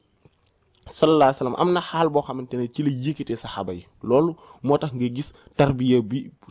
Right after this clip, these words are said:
ta-, waa ahlu tasawuf di wax tarbiyatu bil himma, tarbiyatu bil xaal. Yooyu duñ ci duggagum léegi, incha allah, mais ak yëkkati keeg yooyu noonu, euh, ba nga xamante ne ku jotaayoo ak moom,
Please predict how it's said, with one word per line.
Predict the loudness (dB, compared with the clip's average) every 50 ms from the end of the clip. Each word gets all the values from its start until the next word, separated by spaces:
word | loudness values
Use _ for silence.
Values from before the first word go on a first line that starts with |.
| _ -4
ta-, | -4 -2 0 0 2
waa | 2 2 2
ahlu | 2 0 -4
tasawuf | -6 -8 -8 -6 -6 -10 -8 -8
di | -10
wax | -10 -10 -8
tarbiyatu | -8 -6 -6 -6 -6 -6 -6
bil | -8 -8 -6
himma, | -6 -4 -4 -4 -4 -6
tarbiyatu | -6 -8 -8 -6 -6 -8 -8 -8
bil | -10 -10 -10
xaal. | -10 -8 -8 -8 -8 -4 2
Yooyu | 6 8 8 8 8
duñ | 6 0 -2 -2
ci | -4
duggagum | -6 -4 -2 -2 -2 -2 -2 -4
léegi, | -4 -6 -8 -10
incha | -12 -12 -8 -8 -8 -8
allah, | -8 -10 -12 -14 _ -20 -20 -20 -20 -20 -20 -20 -16 _
mais | 0 2 2 4
ak | 4 2
yëkkati | 2 0 -2 -2 -4 -10 -10 -6
keeg | -6 -6 -6 -4
yooyu | 0 2 4 4 4 2
noonu, | 0 -4 -6 -8 -10 _ -20 -20 -20 -20 _ _ _ -10 -4
euh, | -2 0 0 -2 -4 _ _ _ _ _ _ _ _ _ -2
ba | 4 6 6
nga | 6 6
xamante | 4 2 0 0 0 0 -2
ne | -4 -4
ku | -6 -6 -8 -8 -2 2
jotaayoo | 2 2 4 2 0 0 0 0
ak | 0 -2 -2
moom, | 0 0 0 0 -2